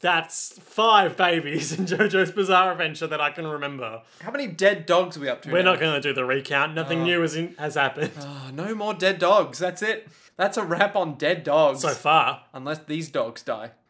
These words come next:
Speaker 2: Ooh. Oh, no. What if these dogs die? How many dogs died due to the mold?
Speaker 1: Inconclusive.
Speaker 2: Ooh. <laughs> It's like eleven and a half and inconclusive number of green mold dogs.
Speaker 1: Yeah, yeah.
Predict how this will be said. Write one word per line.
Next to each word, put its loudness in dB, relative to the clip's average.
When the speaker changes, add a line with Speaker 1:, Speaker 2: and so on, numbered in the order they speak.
Speaker 2:
Ooh. -12
Oh, -10
no. -6
What -10
if -16
these -8
dogs -4
die? -10
How 4
many 0
dogs 4
died 0
due -12
to -16
the -14
mold? -8
Speaker 1:
Inconclusive. -6
Speaker 2:
Ooh. -10
<laughs> -20
It's -4
like 0
eleven 2
and 2
a 2
half 2
and 0
inconclusive -4
number -4
of -8
green -8
mold -4
dogs. -6
Speaker 1:
Yeah, -4
yeah. -8